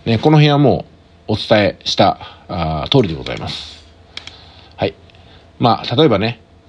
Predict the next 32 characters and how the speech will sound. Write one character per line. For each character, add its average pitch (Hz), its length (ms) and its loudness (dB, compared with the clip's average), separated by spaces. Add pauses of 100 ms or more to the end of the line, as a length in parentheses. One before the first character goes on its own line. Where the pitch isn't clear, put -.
オ 123 100 4
リ 135 80 4
ジ 139 120 4
ナ 143 100 6
ル 131 60 0
の 131 120 2
手 127 160 0
法 123 160 4
を 120 40 4
用 117 120 4
い 127 200 2
た 98 100 0
り 82 60 -4
と 78 120 -8
か、 - 200 -8 (160)
自 117 200 2
分 156 100 6
勝 156 220 2
手 117 100 -4
な 101 60 -2
ノ 110 160 2
ウ - 20 -2
ハ 98 140 0
ウ - 20 4
は 165 140 4
私 95 280 -2
は 143 60 4
入 98 100 -4
れ - 120 0
ま 98 100 0
せ - 120 2
ん。 - 100 -8